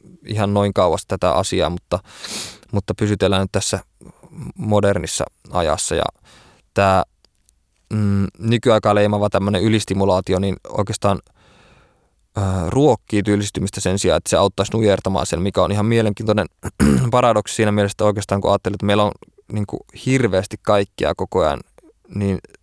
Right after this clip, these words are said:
se ei koskaan tunnu riittävän ja ajaa monesti ihmiset semmoisen jatkuvan niinku,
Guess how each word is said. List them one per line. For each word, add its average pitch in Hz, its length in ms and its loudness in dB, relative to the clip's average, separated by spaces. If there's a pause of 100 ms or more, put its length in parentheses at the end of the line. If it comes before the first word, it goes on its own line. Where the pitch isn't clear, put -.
(480)
se - 180 -4
ei 110 140 2
koskaan 110 380 0
tunnu 104 160 0
riittävän 101 560 0
ja 65 100 -4
ajaa 104 220 4
monesti 95 420 -2
ihmiset 98 400 -2 (100)
semmoisen 92 400 -4 (880)
jatkuvan 107 500 0
niinku, 101 340 0